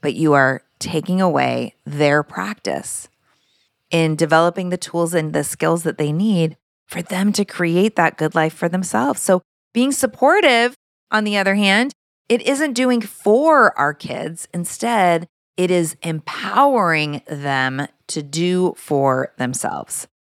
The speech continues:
Support equals empowerment. We are supporting our kids when we are empowering them. If we are not empowering them, it is not supportive.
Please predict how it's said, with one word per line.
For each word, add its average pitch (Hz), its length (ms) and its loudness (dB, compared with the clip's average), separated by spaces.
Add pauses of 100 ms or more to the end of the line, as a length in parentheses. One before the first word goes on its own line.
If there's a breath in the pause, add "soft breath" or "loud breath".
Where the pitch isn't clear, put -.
(200)
Support - 880 0 (560)
equals 160 760 0 (160)
empowerment. 90 800 -4
We 151 220 2
are 143 100 2
supporting 214 640 0
our 226 140 2
kids 160 420 0
when 147 300 -4
we 143 180 -4
are 135 220 0 (140)
empowering 120 760 -4
them. - 320 -16 (100)
If 156 180 -10
we 165 180 0
are 208 100 4
not 220 240 4
empowering 220 640 0
them, 139 360 0
it 160 160 2
is 156 160 0
not 123 240 -8
supportive. - 460 -8